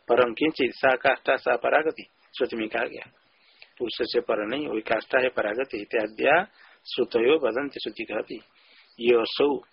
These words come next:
भाष्य में, योऽसौ अव्यक्त अक्षर इत्युक्तः, जो अव्यक्त कहा गया, अक्षर कहा गया,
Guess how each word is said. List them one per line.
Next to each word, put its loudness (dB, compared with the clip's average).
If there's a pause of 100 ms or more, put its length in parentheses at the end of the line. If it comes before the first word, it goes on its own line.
(1200)
भाष्य -4
में, -4
योऽसौ 4
अव्यक्त 2
अक्षर 2
इत्युक्तः, 0 (580)
जो 0
अव्यक्त 4
कहा 2
गया, 4
अक्षर 2
कहा -2
गया, 2